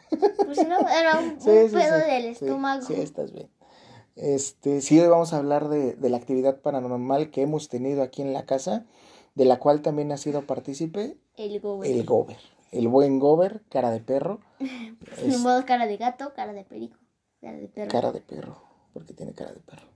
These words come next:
Speaker 2: Eh, eh, de hoy va a tratar eso el podcast, pero antes de eso vamos a tener una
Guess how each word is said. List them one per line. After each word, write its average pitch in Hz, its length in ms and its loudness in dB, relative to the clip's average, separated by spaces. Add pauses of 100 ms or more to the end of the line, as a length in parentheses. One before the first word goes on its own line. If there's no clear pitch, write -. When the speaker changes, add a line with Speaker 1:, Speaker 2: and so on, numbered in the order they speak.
(1040)
Speaker 2:
Eh, 135 480 4 (160)
eh, 160 220 6
de 151 120 6
hoy 180 120 10
va 180 120 6
a - 20 4
tratar 165 300 0
eso 160 340 -2
el 135 180 0
podcast, 190 720 0 (300)
pero 285 560 8 (640)
antes 185 420 -6
de 185 140 4
eso 214 320 -2 (240)
vamos 175 320 0
a 165 100 -4
tener 165 460 4 (720)
una 233 480 4